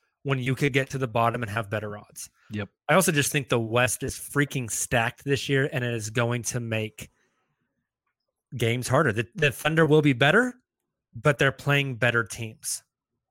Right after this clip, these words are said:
Speaker 1: You know, the
Speaker 2: Yep.
Speaker 1: Clippers are better. The Nuggets are
Speaker 2: Yep.
Speaker 1: better. The Blazers are better. The Kings are better. Minnesota Timberwolves are better. Los Angeles Lakers, who the hell knows?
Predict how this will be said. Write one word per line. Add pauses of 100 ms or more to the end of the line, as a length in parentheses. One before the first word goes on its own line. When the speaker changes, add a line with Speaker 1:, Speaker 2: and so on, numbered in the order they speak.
(360)
Speaker 1:
You
know, (180)
the
Speaker 2:
Yep.
Speaker 1:
Clippers
are
better.
The
Nuggets
are
Speaker 2:
Yep.
Speaker 1:
better.
The
Blazers
are
better. (200)
The
Kings
are
better. (360)
Minnesota
Timberwolves
are
better. (420)
Los
Angeles
Lakers,
who
the
hell
knows?